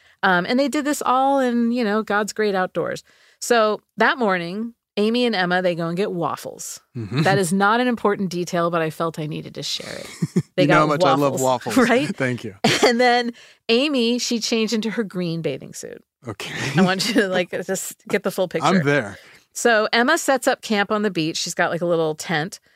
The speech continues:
Speaker 1: Um, she's looking up Bible passages. Amy takes a dip in the ocean, and then she comes back up for work for a bit and then heads out for another swim. It goes on like that. Amy goes for a swim,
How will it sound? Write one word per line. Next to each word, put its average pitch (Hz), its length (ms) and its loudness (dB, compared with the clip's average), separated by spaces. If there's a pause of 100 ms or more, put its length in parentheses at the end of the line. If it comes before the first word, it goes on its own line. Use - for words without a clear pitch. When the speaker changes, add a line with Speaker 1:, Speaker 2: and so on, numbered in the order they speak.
(220)
Speaker 1:
Um, 165 540 -2
she's 214 220 -4
looking 220 220 0
up 226 140 -2
Bible 165 240 0
passages. 165 580 -4
Amy 190 220 -4
takes 214 320 -2
a 208 40 0
dip 190 200 -2
in 185 80 0
the 185 100 0
ocean, 165 380 -2
and 165 100 -4
then 165 80 -6
she 165 160 -6
comes 175 280 -6
back 170 220 0
up 165 200 -2 (320)
for 202 120 0
work 220 280 2
for 214 180 0
a 196 60 2
bit 185 260 4
and 180 100 -2
then 175 100 -2
heads 175 260 -2
out 170 160 -2
for 170 100 -8
another 160 240 -4
swim. 151 380 -8
It - 80 -16
goes 180 180 0
on 160 140 -2
like 143 180 -8
that. - 220 -6 (460)
Amy 240 280 0
goes 240 260 2
for 233 120 2
a 240 40 2
swim, 156 440 -6